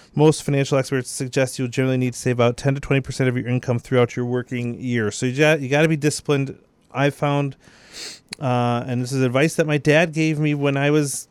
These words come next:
in high school, you gotta do it automatically so that you don't have your hands on it, so that you don't have to, like, write a check manually or click a, even click a button manually, that you set it up with the bank that, okay, or with your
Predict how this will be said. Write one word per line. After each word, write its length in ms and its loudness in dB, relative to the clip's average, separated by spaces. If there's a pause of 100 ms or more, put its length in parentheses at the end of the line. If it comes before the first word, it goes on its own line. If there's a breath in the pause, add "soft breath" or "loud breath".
in 120 0
high 240 2
school, 380 0
you 140 -2
gotta 260 2
do 540 0 (140)
it 160 -2
automatically 580 0
so 140 -4
that 160 -4
you 60 -10
don't 240 -2
have 380 -2 (480 soft breath)
your 140 -2
hands 380 0
on 180 0
it, 280 -4 (300 soft breath)
so 120 0
that 140 -2
you 100 2
don't 160 2
have 160 0
to, 80 -4
like, 120 -6
write 180 4
a 40 -2
check 340 0
manually 680 2
or 220 -2
click 220 0
a, 60 6
even 240 4
click 200 2
a 60 6
button 420 2
manually, 400 2
that 260 -2
you 140 -10
set 240 -4
it 140 0
up 120 -4
with 140 -4
the 80 -4
bank 260 0
that, 200 -4
okay, 220 -6
or 300 2
with 220 -2
your 240 -2